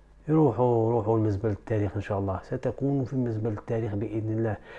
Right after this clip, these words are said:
لأن الشعب عرف قيمتكم. ما عندكم ما تكذبوا. جاد المهرج كادياس حياته عشيته يقول لك: "أنا نخدم أونات". قال له: "لا، جابوا شعقان". شعقان جابوه باسكو كان يقطع في راهو راهو. أنا ما تخطيش من هاد الخلوط،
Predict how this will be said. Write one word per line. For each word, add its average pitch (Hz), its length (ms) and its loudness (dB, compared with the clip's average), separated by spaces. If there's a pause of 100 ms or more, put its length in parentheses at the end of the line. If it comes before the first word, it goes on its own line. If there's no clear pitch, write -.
(180)
لأن 135 240 0
الشعب 117 340 -4
عرف 127 320 0
قيمتكم. 123 800 -2 (380)
ما 190 60 2
عندكم 143 300 0
ما 143 80 2
تكذبوا. 131 760 -2
جاد 151 200 4
المهرج 147 580 2
كادياس 156 640 2 (260)
حياته 147 360 4
عشيته 156 420 4
يقول 156 200 8
لك: 143 80 2
"أنا 143 120 4
نخدم 120 220 2 (100)
أونات". 92 320 -4 (420)
قال 190 100 8
له: 175 60 6
"لا، 151 340 4
جابوا 156 220 4
شعقان". 104 500 -2 (680)
شعقان 180 300 2
جابوه 175 200 2
باسكو - 260 -4
كان 170 160 2
يقطع 156 300 0
في 117 120 -4
راهو 101 180 -6
راهو. 95 240 -6 (400)
أنا 285 80 2
ما 220 80 6
تخطيش - 380 -2
من 127 60 2
هاد 120 140 0
الخلوط، 107 500 -2